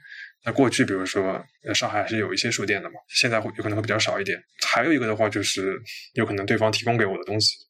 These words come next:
还没有让我能够打动到，所以可以期待一下。如果中国的鸟屋能够维持在日本这样的水准的话，那还是可以期待它做出一些比较好的企划，在书店里边，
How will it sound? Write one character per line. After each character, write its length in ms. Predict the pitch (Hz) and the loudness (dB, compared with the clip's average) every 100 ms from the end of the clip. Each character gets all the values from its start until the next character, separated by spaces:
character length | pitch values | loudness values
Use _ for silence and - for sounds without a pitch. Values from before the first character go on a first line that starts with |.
| - | -8
还 140 | - | -4
没 100 | 98 | -2
有 80 | 95 | 0
让 180 | 98 98 | 2 0
我 120 | 90 | -2
能 100 | 90 | -8
够 260 | - 95 87 | -4 -4 -2
打 140 | - 90 | -2 -2
动 120 | 95 | 0
到， 140 | 98 95 - _ _ _ _ - - | 0 -2 -4 _ _ _ _ -12 0
所 100 | 110 | 2
以 200 | 104 98 - | 2 0 -4
可 100 | - | 2
以 120 | 139 120 | 2 2
期 160 | - | 0
待 160 | 156 104 | -2 -2
一 40 | |
下。 240 | 98 98 - _ _ - | -2 -2 -4 _ _ 0
如 140 | 123 | 4
果 140 | 127 110 | 4 4
中 200 | 143 131 | 2 2
国 80 | |
的 80 | 110 | 4
鸟 120 | 107 95 | 2 2
屋 140 | 98 | 0
能 180 | 98 104 | -2 2
够 140 | 117 101 | 4 4
维 200 | 98 107 | 4 4
持 180 | - 104 | 0 0
在 120 | 110 | 2
日 80 | 113 | 2
本 100 | 98 | 2
这 80 | |
样 80 | 107 | 0
的 80 | 101 | 0
水 200 | 98 98 | 0 -2
准 120 | 101 | -2
的 80 | 92 | -4
话， 200 | - 95 - - - | 0 0 0 -10 -8
那 100 | 139 | -2
还 100 | 113 | 0
是 80 | 110 | 0
可 120 | 113 | 2
以 40 | 117 | 2
期 140 | - | 2
待 120 | 123 113 | 0 0
它 120 | 110 | 0
做 160 | 123 | 0
出 160 | 101 110 | 0 0
一 80 | 104 | 0
些 140 | 107 | 0
比 140 | 98 95 | 0 0
较 120 | 104 | 2
好 100 | 98 87 | 2 0
的 220 | 87 - _ | -4 -10 _
企 200 | - - - | -2 -2 -4
划， 120 | 101 92 _ _ | -8 -8 _ _
在 100 | - | -4
书 200 | 104 - | -2 0
店 120 | 104 98 | 0 -2
里 120 | 92 | -4
边， 200 | 90 | -10